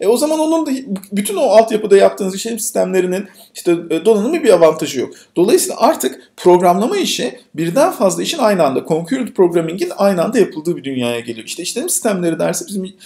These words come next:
bize bu açıdan önemli. Çünkü bütün bu kavramları burada öğreneceğiz. Yani birden fazla işi nasıl programlayabiliriz? Belki bu, e, derse kadar olan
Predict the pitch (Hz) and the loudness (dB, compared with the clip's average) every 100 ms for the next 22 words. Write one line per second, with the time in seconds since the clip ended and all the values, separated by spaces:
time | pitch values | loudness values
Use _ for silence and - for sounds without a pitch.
0 | - 180 226 220 233 160 170 170 165 160 | -12 -4 -2 -2 -2 -2 -2 -4 -4 -2
1 | 180 320 370 220 254 254 - - 185 403 | -4 -4 -6 -6 -4 -6 -8 -10 -4 0
2 | 330 - 196 190 214 311 214 156 139 127 | 0 6 6 6 2 2 0 4 4 4
3 | 123 120 180 170 160 170 214 - 190 170 | 0 -2 2 0 0 0 2 2 2 0
4 | 175 156 - 247 - 247 233 226 220 220 | -4 -6 -6 -8 -4 0 0 0 -2 -2
5 | 226 - - - - 170 175 185 202 - | -4 -6 -6 -8 2 2 2 -4 -6 -6
6 | - _ 156 156 156 151 151 151 156 185 | -18 _ -2 0 2 0 2 2 2 0
7 | 160 156 151 151 | 0 2 4 4